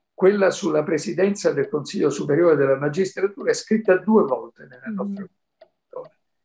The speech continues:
Speaker 1: Ecco, e quindi non delegare la funzione a un vicepresidente, ma assicurare che sia il, quello che viene chiamato un po' enfaticamente il supremo magistrato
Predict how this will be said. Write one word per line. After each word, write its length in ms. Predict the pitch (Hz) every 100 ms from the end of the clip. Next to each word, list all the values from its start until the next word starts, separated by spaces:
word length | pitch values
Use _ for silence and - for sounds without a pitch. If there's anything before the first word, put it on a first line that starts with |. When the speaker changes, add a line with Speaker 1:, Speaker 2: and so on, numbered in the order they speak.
| _ _ _
Speaker 1:
Ecco, 420 | 185 139 - - - _ _ _ _
e 180 | - 175
quindi 580 | 220 226 262 190 147 151
non 560 | 156 151 151 170 226 202
delegare 560 | 156 147 139 139 131
la 140 | 123 127
funzione 460 | 135 113 147 139
a 40 | 127
un 140 | 123
vicepresidente, 1160 | 127 160 - 123 123 113 139 131 123 117 _ -
ma 320 | - 165 202
assicurare 840 | - - 165 147 180 180 214 190 -
che 340 | 139 143 -
sia 440 | - - 165 - -
il, 180 | 139 131 127 _ _ _ _ _ _ - _
quello 260 | - 131 123
che 120 | -
viene 280 | 123 117 113
chiamato 480 | 135 143 151 147 120
un 100 | 117
po' 160 | 143
enfaticamente 840 | 127 - 127 - 135 131 143 139 127
il 100 | -
supremo 580 | 139 135 147 147 135 123
magistrato 840 | 123 - 123 - 143 139 131